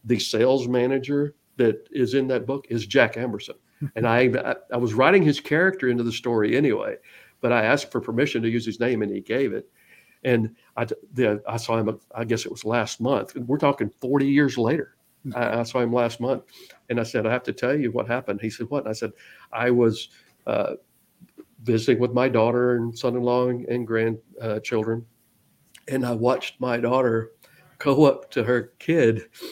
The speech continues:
Speaker 1: my grandbaby, and say, 'I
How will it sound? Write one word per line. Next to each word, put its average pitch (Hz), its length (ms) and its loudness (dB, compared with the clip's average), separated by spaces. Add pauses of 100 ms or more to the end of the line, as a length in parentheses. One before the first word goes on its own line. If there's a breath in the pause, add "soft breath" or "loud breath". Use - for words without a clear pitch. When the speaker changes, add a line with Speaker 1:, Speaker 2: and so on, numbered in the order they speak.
(400 loud breath)
Speaker 1:
my 117 160 -2
grandbaby, 127 760 4 (580 soft breath)
and 110 120 -8
say, - 240 -8 (120)
'I - 80 -8